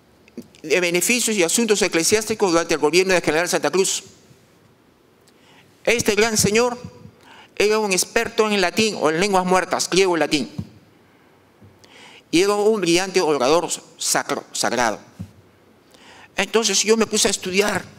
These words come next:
a esta persona y me di cuenta, en el proceso de investigación, porque en sociología hay que investigar, hay que hacer solamente el marco teórico, sino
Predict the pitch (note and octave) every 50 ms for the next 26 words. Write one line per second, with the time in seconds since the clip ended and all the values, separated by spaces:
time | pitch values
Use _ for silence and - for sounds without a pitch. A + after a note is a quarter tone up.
0 | - - _ - - _ - - D#3 F#3 D#4+ - - - - - - F3+ E3 -
1 | D3 - - - D4 D4+ F3+ F3 E3+ - - - - - _ _ - - - -
2 | - - - _ - - G3 F3+ F#3 F#3+ G3 F#3 F#3+ - F#3 F#3+ F3+ D3 - F3
3 | G#2 - - _ _ _ _ _ - E3 E3+ F3 F3+ E3+ E3+ E3+ - A#3 A#3 A#3
4 | A3 F#3+ F#3+ F3+ F3 - - E3+ D#3 - - - G3 F#3+ - E3 D#3 - C#3+ -
5 | - D#3 - C#3+ - - D3+ D#3 G#3 G#3+ G3 F#3 - F3 D#3 D#3 - - E3 D#3
6 | F#3+ F#3+ - - - - - - - B2+ D3 C#3+ - F#3+ F#3+ F#3 - - - D3+
7 | C#3 C#3 D#3+ F3+ E3+ F3 E3 - - - - - - A#2 D3+ - D#3 D3+ D3+ F#3+
8 | A3+ A#3 A3 F#3 D#3+ - F3+ E3 G3 G3